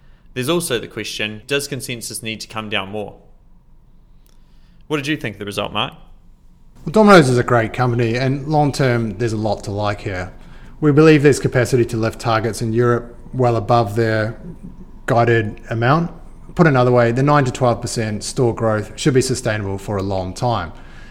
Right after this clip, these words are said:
Speaker 2: versus the slowdown implied by consensus in later years. There could also be upside to terminal margins. Europe's a drag at present as it's subscale.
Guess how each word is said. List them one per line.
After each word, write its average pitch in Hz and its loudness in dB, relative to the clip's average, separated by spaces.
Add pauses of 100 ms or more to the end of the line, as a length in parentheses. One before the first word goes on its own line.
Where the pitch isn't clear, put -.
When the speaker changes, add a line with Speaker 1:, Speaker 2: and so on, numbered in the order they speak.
(120)
Speaker 2:
versus 117 2
the 113 -2
slowdown 117 0
implied 104 -2
by 104 -2
consensus 98 -6
in 92 -6
later 87 -6
years. 95 -6 (1040)
There 160 0
could - 6
also 160 8
be 131 6
upside 113 0
to 120 0
terminal 113 -2
margins. 92 -4 (320)
Europe's 165 6
a 147 2
drag 120 2
at 113 -4
present 123 0
as 127 0
it's 113 -4
subscale. 101 -2